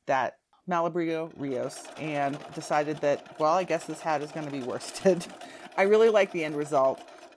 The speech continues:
but man, that is so frustrating, right? When I was literally decreasing the crown and I had, like,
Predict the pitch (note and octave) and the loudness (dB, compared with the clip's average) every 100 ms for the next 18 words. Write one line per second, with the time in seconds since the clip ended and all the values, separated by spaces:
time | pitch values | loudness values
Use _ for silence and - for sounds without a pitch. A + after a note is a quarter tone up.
0 | - F3+ D3+ C3+ - _ _ - F3 B3 | 2 6 6 4 -2 _ _ -14 -6 -2
1 | B3 G#3+ C4+ C4+ - - G3+ A#3 F#3+ G3+ | -2 0 -2 -4 -6 -2 -2 -2 -4 -2
2 | E3+ D3+ D3 D#3 A#3+ - _ _ - F#3 | -2 -2 -2 -6 -6 -10 _ _ -6 -6
3 | - F#3+ F#3+ - _ - C#3+ D#3+ E3 G3+ | -2 -2 -2 -6 _ -16 -10 -4 4 4
4 | G3+ F#3 D#3+ D3 E3+ D#3+ - D3+ D3+ D3 | 4 2 -2 -4 -8 -8 -4 -6 -4 -6
5 | C3 - C#3+ C#3 B2+ C3 D3 C#3+ C3+ - | -8 -4 -4 -4 -4 -4 -4 -4 -4 -6